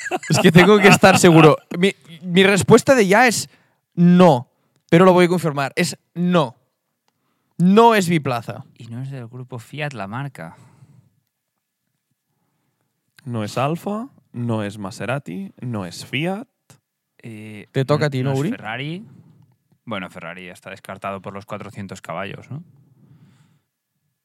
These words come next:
Speaker 2: ¿Lancia es del grupo Fiat?
Speaker 1: <laughs>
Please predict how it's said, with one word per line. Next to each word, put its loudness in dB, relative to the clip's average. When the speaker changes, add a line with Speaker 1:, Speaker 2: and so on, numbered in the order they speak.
Speaker 2:
¿Lancia -6
es -10
del -10
grupo -14
Fiat? -18
Speaker 1:
<laughs> -6